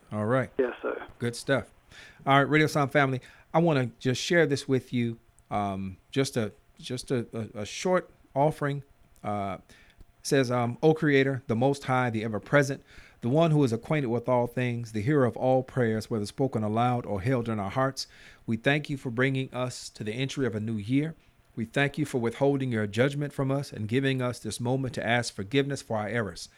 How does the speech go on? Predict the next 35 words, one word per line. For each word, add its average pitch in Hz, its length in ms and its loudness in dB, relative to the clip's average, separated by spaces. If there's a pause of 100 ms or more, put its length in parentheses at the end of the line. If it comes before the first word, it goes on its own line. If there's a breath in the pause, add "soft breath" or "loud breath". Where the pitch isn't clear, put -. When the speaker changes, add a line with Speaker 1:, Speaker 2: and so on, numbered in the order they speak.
(360 soft breath)
Speaker 1:
And 113 100 -2
we 113 140 -2
ask 139 380 2
to 127 80 -4
be 120 120 0
strengthened 123 560 -2
in 120 140 -2
this 113 200 -2
new 117 120 -4
year. 107 340 -4 (480 soft breath)
We 120 160 -2
ask 143 300 2
that 123 100 2
our 120 140 4
fears 175 440 0
not 131 180 0
overwhelm 127 580 2
us, 160 300 -8 (160)
that 110 100 0
our 113 180 2
uncertainties 151 800 -2
not 135 340 0
keep 170 300 -2
us 139 120 0
from 110 200 -8
action, 139 420 -2 (400)
that 120 140 0
our 113 100 2
past 143 460 0
hurts - 440 -2 (140)
not 127 240 -2
keep 160 240 -2
us 135 160 2
from 127 140 -8
trusting, 113 460 -4